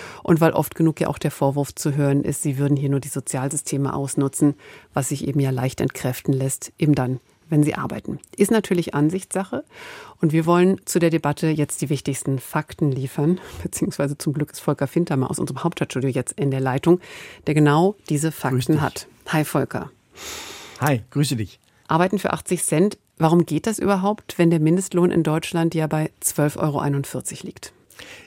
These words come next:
Speaker 2: Ja, ich glaub, Sandra, da können wir wohl die Ein-Euro-Jobs für Langzeitarbeitslose als Vorbild nehmen. Die sind ja damals mit den Hartz-Reformen eingeführt worden oder haben zumindest an erheblicher Bedeutung gewonnen.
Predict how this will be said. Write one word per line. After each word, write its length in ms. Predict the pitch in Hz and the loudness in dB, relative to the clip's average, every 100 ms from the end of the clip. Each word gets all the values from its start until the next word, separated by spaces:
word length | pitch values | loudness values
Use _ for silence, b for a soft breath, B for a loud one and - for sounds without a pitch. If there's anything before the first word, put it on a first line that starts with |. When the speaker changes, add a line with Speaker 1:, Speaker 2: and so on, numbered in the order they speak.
| B | B
Speaker 2:
Ja, 140 | 120 - | -2 -2
ich 140 | 165 | -2
glaub, 200 | - 165 | 0 0
Sandra, 360 | - 151 165 147 | 2 2 2 2
da 100 | 143 | 0
können 320 | 127 180 190 | 0 2 4
wir 140 | 185 143 | 2 2
wohl 120 | 156 | 0
die 220 | 147 - | 0 0
Ein-Euro-Jobs 1000 | 151 156 - 147 170 - 131 - 110 - | 0 0 2 2 2 0 -4 -2 -2 -2
für 140 | - 123 | -2 0
Langzeitarbeitslose 1400 | 113 117 151 - 147 127 - 110 104 - 107 104 101 - | 0 2 0 0 0 0 -2 -2 -2 -4 -2 -2 -2 -6
als 140 | 104 | -8
Vorbild 540 | - 127 123 110 101 - | -2 2 2 2 -4 -2
nehmen. 240 | 104 98 | -2 0
Die 100 | 113 | 0
sind 220 | 107 160 | 0 2
ja 80 | 139 | 2
damals 400 | 123 135 147 - | 2 2 2 0
mit 100 | 127 | 0
den 200 | 120 85 | 0 0
Hartz-Reformen 720 | 117 151 - 120 - 113 107 | 0 0 -2 -4 -2 0 0
eingeführt 520 | - 117 123 - 113 | 0 0 0 0 -2
worden 160 | 113 110 | 0 0
oder 160 | 104 107 | 0 0
haben 120 | 123 | 0
zumindest 440 | 113 123 113 - | 2 2 2 0
an 140 | 123 120 | -2 0
erheblicher 520 | 101 135 156 101 107 | 2 0 0 -2 -2
Bedeutung 500 | 101 107 131 135 107 | -2 -4 -4 -2 -2
gewonnen. 460 | 92 87 98 127 | -4 -4 0 -2